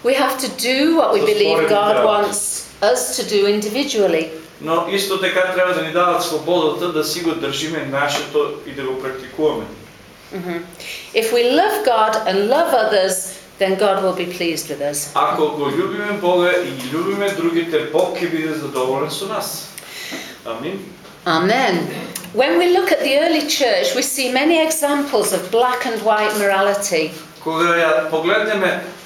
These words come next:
Speaker 2: раната црква, ќе видиме различни варијации.
Speaker 1: We see a united church that call together to God for help and for power.
Speaker 2: Гледаме црква која се обединува и заеднички вика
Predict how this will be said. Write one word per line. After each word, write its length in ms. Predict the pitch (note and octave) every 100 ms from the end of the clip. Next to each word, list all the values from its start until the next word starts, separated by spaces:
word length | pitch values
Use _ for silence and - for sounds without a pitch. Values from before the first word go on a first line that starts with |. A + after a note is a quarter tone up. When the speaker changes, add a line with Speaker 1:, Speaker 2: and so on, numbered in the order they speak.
| -
Speaker 2:
раната 600 | C#3+ D3 E3+ F3+ E3+ D#3+ -
црква, 280 | D3 C#3 B2+
ќе 120 | C3+
видиме 380 | D#3 D#3+ D#3 D3 C#3+ C#3+
различни 680 | C3 C#3+ D3+ D3+ D3 D3 C3 - -
варијации. 680 | B2+ C#3 C#3 C3 B2+ A2+ G2+ - - - F3+ G#3+ - - - -
Speaker 1:
We 120 | B3 E4
see 300 | - E4 C4+
a 120 | B3+ A#3 A#3+
united 600 | A#3+ C4 D4 F4 F4 C#4+ -
church 600 | - G#3+ E3+ G#3 A3 -
that 240 | F#3+ -
call 380 | - D4+ D4+ D#4
together 540 | D4+ B3+ A#3+ A#3+ A#3 A3
to 60 | G#3+
God 420 | - G#3+ G3 D#3+ -
for 60 | F3 F3
help 300 | A#3+ A3+ E3+ F#3
and 120 | D#3+
for 140 | E3+ -
power. 400 | - G#3+ G3+ D3+ - - - - - - -
Speaker 2:
Гледаме 400 | D3 E3+ F#3 F3
црква 260 | F3+ F#3 F#3 F3+
која 180 | E3+
се 140 | E3 D#3+
обединува 720 | C3 - C#3 E3+ F3 F3 D#3+
и 60 | -
заеднички 560 | D3 D#3+ D#3 - -
вика 380 | C#3 C3 D#3+ F3+